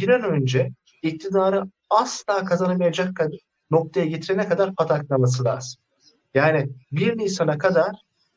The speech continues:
e, s-, e, şey, askeri tabirlerle kullanayım, düşmanı çevreleyip imha etmesi lazım. Bir Nisan'dan sonra da açıp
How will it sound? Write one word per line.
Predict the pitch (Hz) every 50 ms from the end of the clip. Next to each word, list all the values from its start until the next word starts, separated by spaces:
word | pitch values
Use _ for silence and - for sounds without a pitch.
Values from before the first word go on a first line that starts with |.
| _ _
e, | 135 131 131 127 127 127
s-, | 127 - - - 151 143
e, |
şey, | 135 127 - 156 151 -
askeri | 156 147 - - - 165 175 185
tabirlerle | 185 - 160 156 156 156 156 160 160 160 160 156 151
kullanayım, | - 135 127 120 135 - - - - _ _ _ _ _ _ -
düşmanı | 170 190 190 - - 190 180 139 139 170 - - - _ _ _ _
çevreleyip | - - 190 196 202 208 196 185 185 190 - - _ _ _ _ _ _ _
imha | - 196 190 185 180 185 190 170
etmesi | 151 143 135 123 123 - - 120
lazım. | 113 - - - - - _ _ _ _ _ _ - _ _ _ _
Bir | 240 247 233 202
Nisan'dan | 185 151 - - 139 127 127 127 123
sonra | 127 127 - 226 - 147 147
da | -
açıp | - - - 190 190 - - -